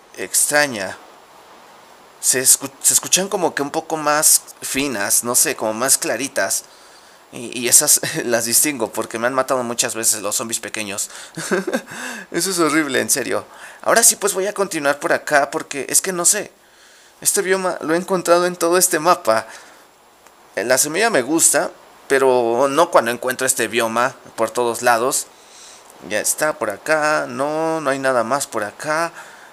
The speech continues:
Vamos, solo, solo quiero encontrar un bioma donde hayan lobos.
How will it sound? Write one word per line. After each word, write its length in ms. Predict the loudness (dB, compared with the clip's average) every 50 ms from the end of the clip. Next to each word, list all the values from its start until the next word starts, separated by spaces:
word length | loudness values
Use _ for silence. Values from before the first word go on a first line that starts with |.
| -6 -2
Vamos, 340 | -2 -2 -2 -2 -2 0
solo, 320 | 0 2 2 0 -2 -2 -2 -2
solo 280 | -2 0 0 0 -2
quiero 160 | -2 -2 -4
encontrar 380 | -2 0 -2 0 2 0 0 0
un 100 | -2 -2
bioma 320 | 0 0 0 2 2 2
donde 220 | 2 2 2 2 2
hayan 260 | 0 2 0 0 2
lobos. 480 | 0 0 0 0 -2 -2 -2 -4 -6